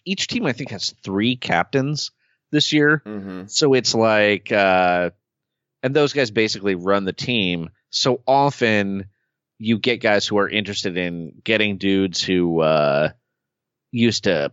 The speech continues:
Speaker 1: play with them. So, like, Steven Jackson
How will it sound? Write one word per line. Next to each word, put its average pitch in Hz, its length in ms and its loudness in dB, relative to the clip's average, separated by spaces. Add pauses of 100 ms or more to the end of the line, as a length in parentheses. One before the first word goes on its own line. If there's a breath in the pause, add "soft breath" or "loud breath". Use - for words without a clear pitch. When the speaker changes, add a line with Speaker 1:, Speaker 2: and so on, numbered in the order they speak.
Speaker 1:
play 107 260 0
with 85 160 -2
them. 67 140 -10
So, - 160 0
like, 127 340 -2 (400 soft breath)
Steven 165 540 -2
Jackson 101 920 0